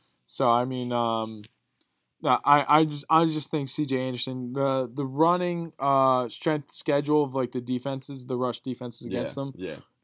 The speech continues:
Speaker 1: uh,
Speaker 2: I,
Speaker 1: they,
Speaker 2: I
Speaker 1: they have
Speaker 2: remember
Speaker 1: number
Speaker 2: looking that
Speaker 1: two.
Speaker 2: up.
Speaker 1: So I,
Speaker 2: That's
Speaker 1: I, it's a very, uh, favorable matchups fantasy-wise,
Speaker 2: Yeah.
Speaker 1: which correlates to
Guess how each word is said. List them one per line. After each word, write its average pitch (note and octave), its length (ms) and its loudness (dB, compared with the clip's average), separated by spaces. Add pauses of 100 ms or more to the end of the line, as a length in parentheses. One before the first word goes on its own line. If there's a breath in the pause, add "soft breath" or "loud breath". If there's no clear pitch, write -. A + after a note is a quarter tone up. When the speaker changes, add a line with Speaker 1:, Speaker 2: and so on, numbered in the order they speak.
(120)
Speaker 1:
uh, B2 220 2
Speaker 2:
I, B2+ 40 0
Speaker 1:
they, C3 160 -2
Speaker 2:
I - 120 -14
Speaker 1:
they D3 140 2
have D3 140 4
Speaker 2:
remember D3 40 0
Speaker 1:
number C#3+ 220 4
Speaker 2:
looking C3 240 0
that A#2+ 80 2
Speaker 1:
two. F2+ 80 -10
Speaker 2:
up. - 60 -20 (360)
Speaker 1:
So C3 380 6
I, A#2+ 180 6
Speaker 2:
That's - 80 -12
Speaker 1:
I, C#3+ 60 0 (120)
it's C3 120 -6
a C3+ 140 2
very, C3 360 2 (300)
uh, A2+ 220 -2
favorable B2 500 -2
matchups A#2 720 -4 (100)
fantasy-wise, B2+ 800 2
Speaker 2:
Yeah. D#2 100 -8 (280)
Speaker 1:
which C3 320 0
correlates B2+ 580 0
to G#2+ 480 -4